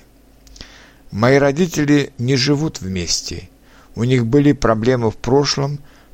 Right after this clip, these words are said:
поэтому они живут сейчас раздельно. У меня много тётей, дядей, двоюродных братьев и сестёр,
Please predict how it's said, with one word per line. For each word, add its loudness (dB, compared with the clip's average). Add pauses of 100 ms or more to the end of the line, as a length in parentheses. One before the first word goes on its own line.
поэтому 2
они 0
живут -2
сейчас -2
раздельно. -4 (1200)
У -6
меня 2
много 2
тётей, 0 (260)
дядей, 0 (340)
двоюродных 0
братьев 0
и -2
сестёр, -2